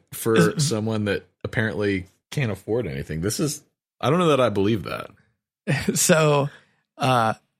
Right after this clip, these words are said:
Speaker 2: he's got a bad back, so he's gotta go with a lightweight solid state head and cab. So,
Speaker 1: Yeah.
Speaker 2: uh,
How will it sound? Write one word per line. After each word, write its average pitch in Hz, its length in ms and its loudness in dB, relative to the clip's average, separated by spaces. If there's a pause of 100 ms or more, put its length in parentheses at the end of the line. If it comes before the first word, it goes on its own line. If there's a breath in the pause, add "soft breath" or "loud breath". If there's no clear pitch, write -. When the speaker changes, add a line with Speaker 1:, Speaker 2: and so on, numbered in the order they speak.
(320)
Speaker 2:
he's 143 100 4
got 175 140 6
a - 20 0
bad 175 240 4
back, 117 380 -2 (100)
so - 160 0
he's 135 140 2
gotta 143 180 4
go 131 120 2
with 127 120 -2
a 113 40 -6
lightweight 143 460 0
solid 131 260 2
state 131 220 -2
head 123 160 -4
and 143 80 -6
cab. 123 360 -2
So, 110 320 -4
Speaker 1:
Yeah. 85 140 2
Speaker 2:
uh, 113 280 -4